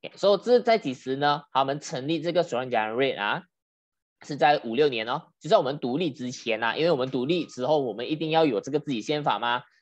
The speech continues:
懂得怎么样去管制国家嘛，怎么样管制国家嘛，所以我们一定要有这个宪法。在五六年的时候，三月八号，他们成立这个委员会来帮我们去做什么呢？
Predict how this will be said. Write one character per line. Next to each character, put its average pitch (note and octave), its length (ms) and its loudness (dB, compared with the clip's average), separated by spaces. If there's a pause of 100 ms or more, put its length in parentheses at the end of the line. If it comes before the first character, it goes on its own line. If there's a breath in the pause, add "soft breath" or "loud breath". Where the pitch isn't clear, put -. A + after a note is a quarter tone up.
懂 A2+ 160 -2
得 C3 100 2
怎 C3 100 -4
么 A#2 80 -4
样 B2+ 140 -2
去 D3+ 300 -2
管 G2+ 260 0
制 C#3+ 220 0
国 A#2 200 -2
家 A#2 180 -2
嘛， A2+ 140 -2
怎 A2 100 -14
么 G#2+ 80 -10
样 B2 100 -8
管 G#2 160 -4
制 A#2 100 -12
国 A2 160 -2
家 G#2 160 -4
嘛， G2+ 140 -8 (180)
所 B3 120 2
以 B3+ 40 4
我 G3 40 2
们 - 100 -6
一 A#3+ 40 -4
定 C4+ 180 -6
要 G3 120 0
有 A#2 40 -2
这 C#3+ 100 -6
个 D3 60 0
宪 C#3+ 300 -4
法。 - 320 -8
在 B2+ 360 -2
五 G2 480 -6
六 C3 240 4
年 A2 180 -6
的 G#2+ 80 -6
时 G#2 140 -6
候， A2+ 100 0
三 A2 240 -6
月 A#2+ 80 -4
八 A#2 180 2
号， G2+ 160 0
他 D3 240 -2
们 A#2 220 -6
成 A2 220 -12
立 G#2+ 140 -8
这 A#2+ 120 -4
个 A#2+ 160 2
委 F#2+ 140 -2
员 F#2 140 -8
会 B2+ 280 -4 (280)
来 A#2 160 0
帮 C#3+ 280 0
我 A#2 100 0
们 G#2+ 220 -8
去 F#3 200 -4
做 G3+ 140 2
什 F3+ 100 0
么 D#3 100 4
呢？ B3 200 0